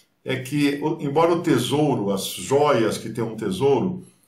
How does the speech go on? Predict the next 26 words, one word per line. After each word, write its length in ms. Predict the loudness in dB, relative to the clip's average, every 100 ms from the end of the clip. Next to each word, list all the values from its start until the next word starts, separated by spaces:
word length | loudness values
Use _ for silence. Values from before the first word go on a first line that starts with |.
| _ _ _ _ -20 -20 _
podem 280 | -2 0 0
ser 260 | 0 2 2
até 380 | 2 2 2 0
fruto 420 | -4 -2 -2 -4
de 140 | -6
trabalho 440 | -2 0 2 2 0
humano, 340 | 0 0 -2
né, 140 | -2
pra 140 | -4 -6
fazer 380 | -6 -4 -2 -2
as 100 | -2
joias 500 | 0 2 2 -2 -4
e 40 |
tal, 420 | -2 -2 -4 -12 _ _ _ _ _ _
a 100 | -6
pérola 680 | -4 0 0 2 -2 -4 -6
é 100 | -2
resultado 960 | 0 2 0 -2 -4 -4 -2 -2 -2 -4
de 100 | -4
sofrimento. 920 | -2 -2 -2 -4 -2 -4 -6 -8 -14 -20 _ _ _ _ _ _ _ _ _ _ _ _ -20 -12
A 140 | -10
pérola 680 | -2 0 2 0 -2 -6 -12 _ _ _ _ -6
é 160 | -2
resultado 720 | 0 0 -2 -4 -2 -2 -2
de 60 | -4
sofrimento. 880 | -6 -6 -6 -6 -4 -2 -2 -4